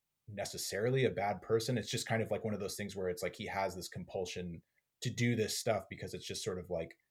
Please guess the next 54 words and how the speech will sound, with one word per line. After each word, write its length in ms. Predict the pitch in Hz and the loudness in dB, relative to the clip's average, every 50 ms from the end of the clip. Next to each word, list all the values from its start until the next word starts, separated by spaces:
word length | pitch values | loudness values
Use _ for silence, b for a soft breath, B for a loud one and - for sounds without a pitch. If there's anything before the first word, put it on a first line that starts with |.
| _ _ _ _ _ _ _ _ _ - | _ _ _ _ _ _ _ _ _ -4
a 80 | 98 | -4
part 440 | - - - - 101 95 95 90 90 | -4 -2 -2 2 2 2 2 0 0
of, 300 | 92 92 90 87 85 85 - - - _ _ _ | 0 0 0 0 -2 -6 -12 -18 -20 _ _ _
like, 180 | 101 90 - - - | -4 -4 -4 -8 -6
who 120 | - 113 104 | -4 -4 -2
he 180 | 92 87 87 | -2 -2 -2
is 320 | 92 90 87 82 85 - - - | -2 -2 -2 -4 -8 -10 -6 -6
at 140 | 80 - | -6 -6
this 140 | - 85 - | -6 -8 -10
point. 340 | - - - 80 76 71 65 - _ b b b b b 113 | -10 -10 -12 -10 -10 -10 -12 -16 _ b b b b b 2
I 40 | |
mean, 80 | 127 135 | 4 6
you 60 | 127 | 8
could 120 | 139 135 123 | 8 10 10
look 160 | 127 123 120 | 10 8 6
at, 100 | 107 110 | 4 6
yeah, 240 | 123 120 104 92 92 | 8 8 8 6 4
the 80 | 101 | 0
same 220 | 98 - 110 101 98 | -2 -2 -2 -2 0
thing 160 | - 104 90 | -2 -2 -2
where 100 | 92 90 | -2 -2
it's 120 | 87 87 - | -2 -2 -4
like, 140 | 90 85 - | -6 -6 -6
if 160 | 92 92 - | -10 -12 -10
he 120 | - 101 | -8 -6
were, 280 | 95 92 90 87 85 - _ _ _ _ _ _ | -2 -2 -2 -2 -2 -8 _ _ _ _ _ _
you 100 | 110 110 | -6 -4
know, 120 | 104 90 90 | -4 -4 -2
getting 260 | 87 95 92 92 92 | 0 0 0 0 0
out 80 | 90 87 | 0 0
of 80 | 80 | -2
rehab 500 | 90 95 92 92 - 90 90 87 85 80 | -2 -4 -2 -2 0 2 2 2 2 0
and 320 | 87 85 85 82 78 71 - - - | -2 -6 -6 -6 -8 -10 -14 -16 -16
trying 220 | - - 98 90 90 | -6 -4 -2 -2 -2
to 60 | 87 | -4
be 120 | 85 82 | -4 -6
sober, 600 | 78 - - 123 120 110 110 110 104 101 104 98 92 | -4 4 6 6 6 8 6 4 4 4 2 2 2
and 140 | 90 90 90 | 2 2 0
then, 160 | 87 85 82 | -2 -2 -2
like, 240 | 82 85 87 - - | -2 -2 -2 -4 -6
you 80 | 92 | -6
know, 240 | 87 80 78 76 - _ - | -4 -4 -6 -8 -12 _ -10
stuff 280 | - - - 92 - - | -6 -2 -2 -2 -2 -2
kind 120 | 95 85 | -4 -4
of 60 | 82 82 | -4 -2
happens 420 | 92 104 104 101 - 98 92 90 | 2 2 2 2 0 -4 -2 -2
and 100 | 90 87 | -4 -4
he 60 | 87 85 | -4 0
goes 240 | 92 90 87 87 | 0 0 0 2
off 220 | 90 85 82 - - | 0 0 0 0 -2
on 100 | 85 85 | -4 -4
the 100 | 87 87 | -6 -6
side, 420 | - - 107 107 107 98 98 92 - | -2 0 2 4 4 4 2 2 -2
but 180 | - 85 - | -6 -6 -6